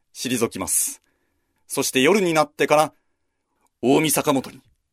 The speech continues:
退く。夜中にわずかな家来と共に逃げ出しますが、途中、「明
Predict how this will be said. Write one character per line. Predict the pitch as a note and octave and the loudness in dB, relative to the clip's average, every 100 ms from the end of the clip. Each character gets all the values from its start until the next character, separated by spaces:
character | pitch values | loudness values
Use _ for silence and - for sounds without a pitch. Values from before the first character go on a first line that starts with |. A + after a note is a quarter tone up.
| _ _ | _ _
退 | - F3 G3 | -4 0 2
く。 | F#3 - _ _ _ _ _ _ _ _ _ _ _ _ _ _ _ _ | 0 -4 _ _ _ _ _ _ _ _ _ _ _ _ _ _ _ _
夜 | A#2+ | 0
中 | C3+ C3+ B2 | 2 2 -2
に | B2 - _ | -4 -8 _
わ | C#3 F3+ | 0 2
ず | |
か | - | 0
な | C#3+ C#3 | -2 0
家 | F3 | 2
来 | E3+ C#3 | 2 0
と | C#3+ | -6
共 | D3 D3+ | -4 -2
に | D3 - | -4 -6
逃 | A2 | -6
げ | A#2+ | 2
出 | F#3+ | 2
し | E3+ E3 | 2 -2
ま | C#3 | -4
す | - | -6
が、 | - _ _ _ _ _ _ _ _ | -14 _ _ _ _ _ _ _ _
途 | D#3+ E3+ | 0 2
中、 | C4 | 2
「明 | B3 | 0